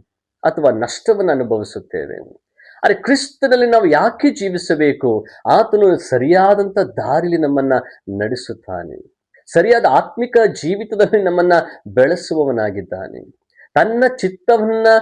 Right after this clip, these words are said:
ಪ್ರತಿ ಬಾರಿ ನಮ್ಮ ಜೀವನದಲ್ಲಿ ತೋರ್ಪಡಿಸುತ್ತಾ ಆತನ ಇಷ್ಟಾರ್ಥಗಳನ್ನ ನಮ್ಮಲ್ಲಿ ನೆರವೇರಿಸುವವನಾಗಿದ್ದಾನೆ. ಹೇಗೆ ಒಂದು, ಆ, ಕೊಂಬೆ ದ್ರಾಕ್ಷಿಯ ಬಳ್ಳಿಯ ಜೊತೆಗೆ ಇರುತ್ತದೋ, ಹಾಗೆ ನಾವು ಕ್ರಿಸ್ತನ ಜೊತೆಗೆ ಇರುವುದಾದರೆ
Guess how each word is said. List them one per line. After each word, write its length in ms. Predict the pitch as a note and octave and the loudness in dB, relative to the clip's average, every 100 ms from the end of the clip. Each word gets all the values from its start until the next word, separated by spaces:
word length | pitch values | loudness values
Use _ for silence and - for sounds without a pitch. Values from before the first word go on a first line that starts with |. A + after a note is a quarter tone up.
| A3+ _ | 0 _
ಪ್ರತಿ 400 | C#3+ C#3+ D#3+ G3+ | -2 -2 -4 -4
ಬಾರಿ 360 | G#3+ G#3+ G#3 G#3 | 2 4 4 4
ನಮ್ಮ 200 | F#3+ F#3 | 2 0
ಜೀವನದಲ್ಲಿ 580 | C3 B2+ F3 F#3+ F#3+ F#3+ | -4 -4 -2 0 2 0
ತೋರ್ಪಡಿಸುತ್ತಾ 920 | - C#3+ F#3 F#3+ F3 F3+ F3 F3 F3 - _ - | 2 2 2 0 -2 -4 2 2 2 -6 _ -2
ಆತನ 520 | C3 F#3 A3 A3+ G#3+ | 2 2 2 0 0
ಇಷ್ಟಾರ್ಥಗಳನ್ನ 1000 | F#3 - - F3+ G3+ G3 G3+ F#3 F#3 F3 | 0 -4 -12 -6 -6 -4 -2 0 0 0
ನಮ್ಮಲ್ಲಿ 920 | D#3 B2+ C3 E3+ F3 E3+ D3 - - G#2 | 0 -2 -2 0 0 2 0 -2 -14 -8
ನೆರವೇರಿಸುವವನಾಗಿದ್ದಾನೆ. 1500 | G#2 B2+ D3+ D3 C#3 C3 B2+ A#2 G#2+ G2 F#2+ F#2 - - - _ _ _ _ _ _ - | -4 -2 -2 -2 -2 -4 -6 -6 -4 -6 -8 -12 -16 -20 -20 _ _ _ _ _ _ -6
ಹೇಗೆ 280 | C#3 C#3+ C3+ | -4 -2 -2
ಒಂದು, 460 | A#2+ A#2 A2 G2 _ _ _ _ | -2 -2 -2 -4 _ _ _ _
ಆ, 200 | G2 G2 | -2 0
ಕೊಂಬೆ 880 | G2 - F#3+ F#3+ B2+ G2+ F#2 - _ G2 | -2 -4 -4 -2 -4 -2 -4 -12 _ -6
ದ್ರಾಕ್ಷಿಯ 460 | G#2+ C3 - - A#2+ | -2 0 -2 -2 -2
ಬಳ್ಳಿಯ 440 | F#2 A2 C#3 D#3 | 0 -2 0 -2
ಜೊತೆಗೆ 400 | A2+ A2+ D#3+ F#3 | -4 -4 0 2
ಇರುತ್ತದೋ, 400 | F3 C#3+ - A2+ | 2 2 -4 -4
ಹಾಗೆ 480 | G#2 G#2+ C3+ C3+ G#2 - _ - | -2 0 0 0 -4 -8 _ -8
ನಾವು 160 | G2+ - | -8 -8
ಕ್ರಿಸ್ತನ 580 | C#3+ D#3 - - C#3 C3+ A#2+ G2 | -10 -10 -12 -8 -2 -2 -2 -4
ಜೊತೆಗೆ 400 | A2+ A2+ D#3+ G#3+ | -6 -2 2 4
ಇರುವುದಾದರೆ 880 | G#3+ G3 F#3 E3+ D3 B2+ A#2 G#2+ | 4 4 4 4 4 4 2 0